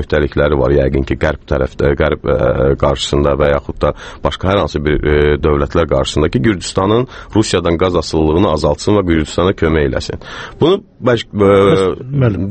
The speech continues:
Speaker 1: dərk eləmək olar, başa düşmək olar.
Speaker 2: Hı hı.
Speaker 1: Çünki bizim qonşumuzdur, bizim, e,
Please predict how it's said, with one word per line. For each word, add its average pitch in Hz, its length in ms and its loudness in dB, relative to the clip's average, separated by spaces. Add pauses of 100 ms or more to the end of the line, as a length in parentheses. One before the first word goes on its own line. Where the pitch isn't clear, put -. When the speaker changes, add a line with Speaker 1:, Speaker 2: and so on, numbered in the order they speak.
(220)
Speaker 1:
dərk 135 280 0
eləmək 113 320 4
olar, 78 180 0
başa 92 180 0
düşmək 107 280 0
olar. 101 120 4
Speaker 2:
Hı - 20 0
hı. 104 80 -2
Speaker 1:
Çünki 120 120 0
bizim 110 180 2
qonşumuzdur, 98 640 2
bizim, 95 340 2
e, 90 80 4